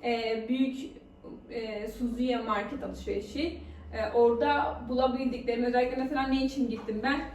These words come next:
Milföy hamuru için gittim. Milföy hamuru sadece orada var, orada bulabiliyorum. Başka bir hiçbir yerde bulamıyorum. Sonra başka mesela, ha, kırmızı ıspanak.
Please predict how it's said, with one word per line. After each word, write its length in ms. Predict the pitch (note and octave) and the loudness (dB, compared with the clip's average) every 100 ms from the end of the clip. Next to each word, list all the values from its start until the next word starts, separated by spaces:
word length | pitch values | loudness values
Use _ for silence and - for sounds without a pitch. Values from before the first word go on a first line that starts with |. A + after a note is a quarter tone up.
| - - B3+ | -14 -8 2
Milföy 380 | C4 D#4 D4+ | 6 6 4
hamuru 380 | C#4+ C#4 A#3 A#3 | 2 2 2 2
için 340 | B3 - C#4 G#3 | 0 -2 -4 -4
gittim. 240 | - C#4 | 0 6
Milföy 340 | C4+ - B3+ C4 | 6 6 4 2
hamuru 240 | A#3 C4+ | 0 -2
sadece 400 | - G3 A3 C4 | 0 2 2 2
orada 360 | A#3+ G#3+ G#3 G3 | 2 2 2 0
var, 180 | B3 G#3+ | 0 0
orada 240 | G#3+ G#3+ | 0 0
bulabiliyorum. 480 | G#3 F#3 G3 B3 D4 | -2 -6 -2 0 2
Başka 300 | C4+ C#4 C#4 | 2 0 2
bir 60 | D4 | 2
hiçbir 240 | - - | 2 0
yerde 340 | B3 A3 A#3+ | 0 2 0
bulamıyorum. 680 | C4+ C4 A#3 G#3 G3 C#4+ E4 - - - - | 0 0 0 -2 -4 -4 -4 -10 -18 -20 -4
Sonra 260 | C#4+ C#4+ C4+ | 2 4 4
başka 520 | - - - D4 D4 | 4 2 -2 0 2
mesela, 480 | C#4 D4 B3+ B3 C4 C#4 | 2 0 0 2 2 0
ha, 420 | D#4 - C#4+ B3 - | -6 -8 -4 -4 0
kırmızı 380 | F4+ F#4+ C#4 C4+ | 2 4 2 2
ıspanak. 540 | D4 D4+ C#4+ G#3+ - | 0 0 0 0 -2